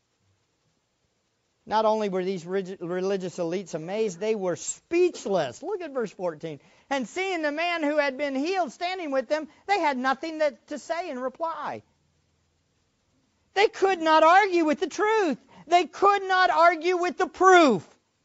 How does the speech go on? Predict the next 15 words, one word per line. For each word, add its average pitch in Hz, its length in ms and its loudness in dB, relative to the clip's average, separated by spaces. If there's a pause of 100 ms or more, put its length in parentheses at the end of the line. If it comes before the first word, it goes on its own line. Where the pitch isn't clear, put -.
(800)
They 320 120 0
could 415 480 4
not 339 380 0
say 320 580 2
anything 285 600 -2
because 247 300 -2
the 254 120 2
lame 339 520 0
man 294 320 -2
was 233 120 2
standing 285 480 -6
right 247 340 0
next 233 360 -8
to 226 200 -4
him. 127 220 -6